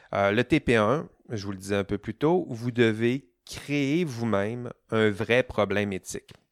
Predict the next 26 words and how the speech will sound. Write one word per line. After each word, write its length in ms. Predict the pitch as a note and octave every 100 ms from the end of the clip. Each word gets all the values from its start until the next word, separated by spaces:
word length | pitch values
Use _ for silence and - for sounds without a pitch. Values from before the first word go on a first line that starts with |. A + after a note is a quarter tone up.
| _ _ _ _ _ _ -
Un 140 | A2
problème 380 | G#2 - A2 B2
qui 140 | C3+ G#2+
reflète 440 | G2+ G2 - -
la 120 | G2
réalité 760 | F#2 G#2+ G#2 G2+ F#2+ - A2 - _ _ _
d'exercice 920 | A2+ A2 G2+ G#2 F#2 - B2 B2+ -
de 140 | - G2+
votre 200 | F#2+ -
profession. 580 | - F#2+ E2+ - A2 C#3+ _ _
Donc, 200 | G#2+ G#2
un 160 | A2+ G#2+
vrai 320 | F#2 G#2 B2
problème 680 | C3 A#2+ G2+ G2+ G2 G#2+ A2 - _ _ _ _ _ _ _ _
que 100 | A2+
vous 120 | G2
pourriez 420 | F#2+ A#2+ G#2 A2
rencontrer 600 | A#2 G#2+ G#2 F#2+ - A2
dans 140 | A2 G2
l'exercice 600 | G2 F2+ F2+ - A#2+ A#2
de 60 |
votre 180 | G2 F#2+
profession 420 | - G#2 G#2+ E3+
dans 160 | D#3 A#2
quelques 480 | - C3+ A#2+ A#2 G2+
années. 240 | F#2+ F2